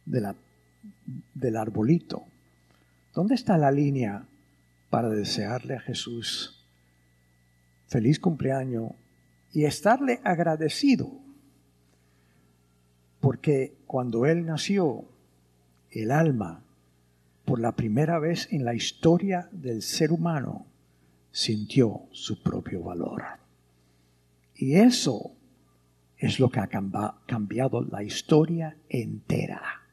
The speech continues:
El problema es que la mayoría de nosotros pensamos que todo esto, esto es normal. No, no es normal. Es cristiano. Un,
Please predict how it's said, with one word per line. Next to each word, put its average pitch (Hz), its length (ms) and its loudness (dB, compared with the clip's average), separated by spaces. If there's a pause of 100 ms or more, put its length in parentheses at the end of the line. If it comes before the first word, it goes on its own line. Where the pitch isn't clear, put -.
(1040)
El 120 140 -4
problema 127 520 -4
es - 540 -8 (800)
que 107 100 -2
la 110 120 -2
mayoría 107 460 0
de 139 100 -4
nosotros 135 520 -4
pensamos 127 560 -4
que 120 220 -4
todo 233 400 -2
esto, 254 400 -2 (840)
esto 220 220 -4
es 247 120 -4
normal. 104 840 -4 (260)
No, 214 540 -2 (100)
no 247 320 -4
es 233 160 -6
normal. 123 540 -6 (800)
Es - 200 -6
cristiano. 127 840 -2 (1400)
Un, 143 220 -2